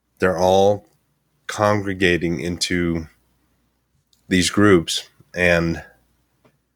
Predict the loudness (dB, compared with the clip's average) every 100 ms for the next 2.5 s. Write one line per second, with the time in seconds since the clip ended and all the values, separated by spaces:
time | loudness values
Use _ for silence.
0 | _ _ _ _ _ _ _ _ _ _
1 | -10 -6 -6 -8 -10 -10 -6 -2 0 0
2 | 2 2 2 0